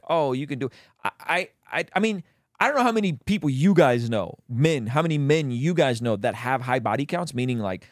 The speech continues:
I know a couple guys that are, like, in the fifties, fifties, sixties, hundreds. All these guys, all these guys struggle to maintain healthy relationships, healthy monogamous relationships.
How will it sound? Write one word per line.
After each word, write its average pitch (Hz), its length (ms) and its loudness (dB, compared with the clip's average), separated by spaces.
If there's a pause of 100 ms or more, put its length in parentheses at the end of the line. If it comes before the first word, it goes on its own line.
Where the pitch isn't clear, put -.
(120)
I - 80 2
know 196 100 4
a 196 60 -2
couple 185 220 2
guys 127 260 0
that 113 180 -4
are, 107 100 -2
like, 98 220 -6
in 127 100 -2
the 110 60 -2
fifties, - 540 -6 (540)
fifties, 135 360 0
sixties, 131 440 -4
hundreds. 127 340 -4 (600)
All 262 400 6
these 254 220 2
guys, 156 520 0 (520)
all 262 440 2
these 226 240 0
guys 127 420 -4 (240)
struggle 160 880 0
to 160 160 -2
maintain 139 460 -2
healthy 127 360 0
relationships, 110 680 -4
healthy 147 320 -2
monogamous 110 540 -4
relationships. - 540 -14